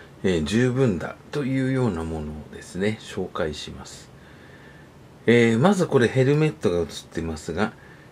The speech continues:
えー、最近ですね、欠かせなくなってるのが、やはりですね、ヘルメットにこのようにつけるですね、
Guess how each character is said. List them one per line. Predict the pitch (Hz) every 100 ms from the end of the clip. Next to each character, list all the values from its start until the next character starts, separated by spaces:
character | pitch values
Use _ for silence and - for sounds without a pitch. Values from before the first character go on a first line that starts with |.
| - - -
え | 98 92 82
ー、 |
最 | - 107 110
近 | - 139
で | 117
す | 92 90
ね、 | 92
欠 | 92 95
か | 85
せ | 95 113
な | 107
く | 113
な | 117 120
っ | - -
て | 95
る | 82
の | 78
が、 | 76 87 90 - - - - -
や | 87
は | 82 110
り | 87
で | 71 73
す | -
ね、 | 80 90 92 - - - - - -
ヘ | - 85
ル | 92
メ | 104
ッ | 110 -
ト | -
に | 85 107 - - - - -
こ | 101
の | 101 101
よ | 98
う | 90
に | 78
つ | 76 -
け | - 85
る | 76
で | -
す | - -
ね、 | 95 117